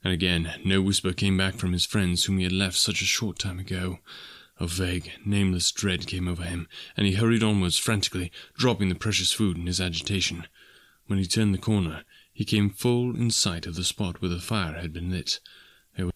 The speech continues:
there was still a glowing pile of wood ashes there, but it had evidently not been tended since his departure.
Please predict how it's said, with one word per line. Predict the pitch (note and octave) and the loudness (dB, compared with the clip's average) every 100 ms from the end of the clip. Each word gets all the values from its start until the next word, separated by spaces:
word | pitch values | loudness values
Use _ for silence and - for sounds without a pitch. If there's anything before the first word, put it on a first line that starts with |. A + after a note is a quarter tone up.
| - | -2
there | G2+ | 0
was | G2 G#2 | 2 2
still | - - G#2+ F#2 | 2 2 2 2
a | F#2 | 2
glowing | G#2 G#2+ G2 | 4 4 4
pile | G#2+ G#2+ | 2 2
of | G2 G2+ | 2 2
wood | G#2+ | 0
ashes | G2+ G#2+ - F#2 | 2 0 2 0
there, | - F#2 F2+ - - _ | -2 -2 -4 -10 -20 _
but | G#2 G2 | -2 0
it | G2 | 0
had | A2+ G2+ | 0 2
evidently | - A2 A2 G#2+ G#2 | 2 2 4 4 4
not | G#2 G#2+ | 2 2
been | A2 G#2+ | 2 2
tended | A2+ G#2+ E2+ - | 2 0 0 -2
since | F#2+ F#2 | -2 -2
his | F2 | -4
departure. | F2 E2+ G2+ G2 F#2 F2 | -6 -4 -2 -2 -2 -6